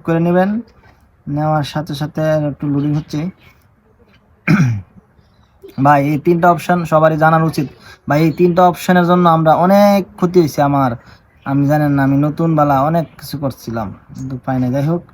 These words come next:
পরে আবার এই থ্রি ডটে চাপ দিবেন, আমার পেজটা ওপেন হয়েছে। থ্রি ডটে চাপ দেওয়ার সাথে সাথে একটা সেটিং নামে অপশন আস পাবেন, উপরে চার্জিংয়ের লগে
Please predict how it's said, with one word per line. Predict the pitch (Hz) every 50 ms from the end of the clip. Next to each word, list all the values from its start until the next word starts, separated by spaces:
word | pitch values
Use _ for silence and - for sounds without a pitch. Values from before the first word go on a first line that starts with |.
| _ _ _ _ _ _ _ _ _ _ _ _ _ _ -
পরে | 156 160 160
আবার | 160 160 165 165
এই | 170 165 151
থ্রি | - 165 165 170 165
ডটে | 170 160 165 151
চাপ | 165 175 170 165 165
দিবেন, | 175 165 160 165 165 156
আমার | 151 147 143
পেজটা | 143 147 143 139 151 147
ওপেন | 143 151 151 151 151
হয়েছে। | 143 - - 165 185 180 -
থ্রি | - - 151 151 151
ডটে | 156 151 156 151
চাপ | - - 160 156 160
দেওয়ার | 170 165 156 -
সাথে | - 156 160 151
সাথে | 147 147 - - 160 175 196 208 _ - _ _ _ _ -
একটা | - - - - 123
সেটিং | - - - 143 147 160 165 160
নামে | 160 165 160 156
অপশন | 143 - - 156 156
আস | 156 135 -
পাবেন, | 165 160 156 170 185 202 220 - _ - - - _ -
উপরে | 156 143 - 156 151
চার্জিংয়ের | 135 - 156 147 147 143 151 151 156 156 160
লগে | 160 160 175